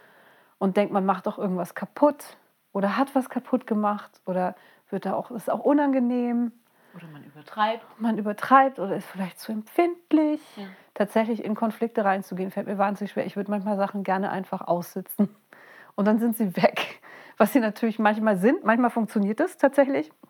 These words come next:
Speaker 1: Wenn dein Gegenüber auch so funktioniert, ist es perfekt, dann sitzen einfach beide das eine Weile aus und dann kann man sich auch wieder begegnen. Aber wenn dein Gegenüber halt eher so ist, „Da muss man jetzt drüber reden“, dann ist das für mich eine große Überwindung.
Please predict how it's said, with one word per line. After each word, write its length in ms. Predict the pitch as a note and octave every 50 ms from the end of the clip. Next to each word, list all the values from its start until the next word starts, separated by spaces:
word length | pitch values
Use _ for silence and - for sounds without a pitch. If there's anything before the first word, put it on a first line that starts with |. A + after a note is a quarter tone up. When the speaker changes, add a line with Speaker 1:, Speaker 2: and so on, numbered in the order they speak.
| - _ _ _ _ _ _ _ _ _ _ _ _ -
Speaker 1:
Wenn 180 | A3 F#3+ F#3
dein 140 | F#3+ F#3 F#3
Gegenüber 500 | F3 G3 F#3 F#3+ - - G3 F#3 F3+ - -
auch 160 | F#3+ C4 -
so 100 | - C#4+
funktioniert, 500 | C#4 - C#4+ C4+ - - C4 B3+ A#3 -
ist 60 | G3 -
es 40 | -
perfekt, 440 | - A3 F3+ - - E4 E4 - -
dann 100 | G3 F3
sitzen 260 | F3+ - - - E3+
einfach 240 | - E3+ - - - -
beide 260 | - D3 D#3 D#3 D#3
das 180 | - - - -
eine 120 | E3+ D#3
Weile 260 | E3+ E3 F3 F#3 -
aus 220 | F#3+ D4+ D#4+ - -
und 100 | D4 C#4+
dann 140 | C#4+ C4+
kann 140 | - C4 A#3+
man 120 | B3 A#3 A3
sich 180 | A#3 A3+ - G3+
auch 120 | G#3+ -
wieder 140 | A3+ G#3+ G#3+
begegnen. 560 | F#3+ G3+ F3+ G3 G#3 G#3+ - C4 C4+ C#4 C4+ - - - - - - - - - - - - - -
Aber 220 | - F#3 G3+ F#3+
wenn 140 | F#3+ G#3 G3+
dein 160 | G3+ G3 G3+
Gegenüber 440 | F#3+ G3+ F#3+ G3 - - G3 G3+ G#3
halt 160 | G3 G3 -
eher 220 | - - F#3+ G3 F#3+
so 80 | G3
ist, 180 | F#3 - F#3+ -
„Da 60 | - - - -
muss 120 | G#3 -
man 100 | - B3
jetzt 180 | G#3 - - -
drüber 200 | - F#3 E3+ -
reden“, 360 | F#3+ A#3 C#4 E4 D#4+ D4 - - - - - - - _ -
dann 140 | - F3 F3
ist 180 | F3 - - F#3
das 100 | - -
für 100 | - F3
mich 180 | F3+ F#3 F3+
eine 100 | G3 F#3
große 300 | F3+ F#3 F#3 G3 - -
Überwindung. 640 | - F#3+ F3+ F3+ F#3 F#3 F#3 F#3 F#3 F3+ F#3 F#3 -